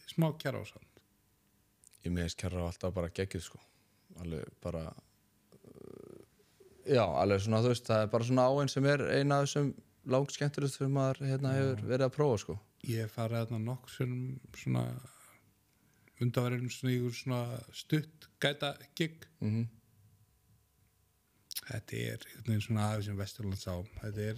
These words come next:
Speaker 1: þetta er einhver á sem hefur einhvern sjarma.
Speaker 2: Já, stigma, sko.
Speaker 1: Já, þú veist, þú ert bara út í raskati, samt bara einn og hálfan tíma frá bænum.
Speaker 2: Mhm.
Speaker 1: Þú veist,
Speaker 2: Er þetta
Speaker 1: það
Speaker 2: ekki bara svona, eh, kannski á Vesturlandi, er þetta ekki kannski hérna Kjarrá og, og Hafjará,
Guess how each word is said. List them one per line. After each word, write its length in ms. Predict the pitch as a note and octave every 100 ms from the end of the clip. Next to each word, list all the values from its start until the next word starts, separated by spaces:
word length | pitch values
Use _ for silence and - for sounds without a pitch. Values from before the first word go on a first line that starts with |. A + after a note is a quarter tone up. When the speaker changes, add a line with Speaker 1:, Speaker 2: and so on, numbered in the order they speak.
| -
Speaker 1:
þetta 240 | A#2+ G#2+ A#2+
er 40 |
einhver 180 | A#2+ B2+ -
á 160 | A#2 B2+ D#3 D#3
sem 220 | C3+ B2+
hefur 180 | C#3 C3+
einhvern 200 | C3 B2+
sjarma. 960 | - - - C#3 C3+ - B2 G2 F#2+ - -
Speaker 2:
Já, 120 | - E2+
stigma, 420 | - G2+ G2+ F2 -
sko. 200 | - A#2 - _ _ _ _ _ _ _ -
Speaker 1:
Já, 60 | A2
þú 80 | G#2
veist, 140 | -
þú 100 | C3
ert 140 | B2 -
bara 140 | C3
út 60 | B2+
í 80 | A#2
raskati, 540 | A#2 - A2+ G2+ G#2 -
samt 260 | - - -
bara 120 | A2+
einn 140 | A2+
og 100 | A#2+
hálfan 220 | A2+ A#2+ A2
tíma 180 | A2+
frá 120 | G#2 G#2
bænum. 320 | G2+ G2 G#2 -
Speaker 2:
Mhm. 260 | G#2 G2 G#2 - _ _ _ _ _ _ _ _ _ _ _
Speaker 1:
Þú 80 | -
veist, 120 | -
Speaker 2:
Er 80 | G#2
þetta 100 | A#2+
Speaker 1:
það 60 | A#2
Speaker 2:
ekki 120 | A2
bara 140 | A#2
svona, 220 | A2+ A#2 A#2
eh, 120 | A#2
kannski 280 | A#2+ A2 A#2+
á 20 |
Vesturlandi, 440 | C3 - D#3 D3+ G#2+
er 100 | G#2
þetta 120 | A2
ekki 140 | G#2+
kannski 300 | A#2+ A#2 C3 A#2 - - - _ _ _ -
hérna 240 | B2 C3 C3
Kjarrá 340 | B2+ C#3 D3 D3
og, 240 | C#3+ C#3 C3+
og 280 | A#2+ A#2 -
Hafjará, 420 | C#3 C#3+ D3+ D#3+